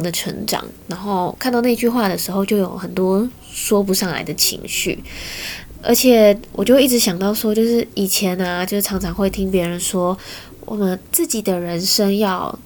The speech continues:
自己掌握，可是一直都不是很明白，就是这到底是什么意思？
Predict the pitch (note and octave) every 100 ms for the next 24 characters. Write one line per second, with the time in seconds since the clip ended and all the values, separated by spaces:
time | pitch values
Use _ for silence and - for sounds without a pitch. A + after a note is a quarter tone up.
0 | - A#3 G3+ E3 E3 - - - G3 F#3+
1 | F3 - - - - - - - - -
2 | - G3+ - D4+ E4+ E4 D4+ - - -
3 | - - - E4+ - B3 A3 B3+ B3+ -
4 | G#3 - B3+ G#3+ F3 E3+ D#3+ F#3 D#3+ -
5 | C#3+ F#3+ - - F#3+ F#3+ F#3+ G3 F#3+ F#3
6 | - - F#3+ F#3 - - F#3 - - -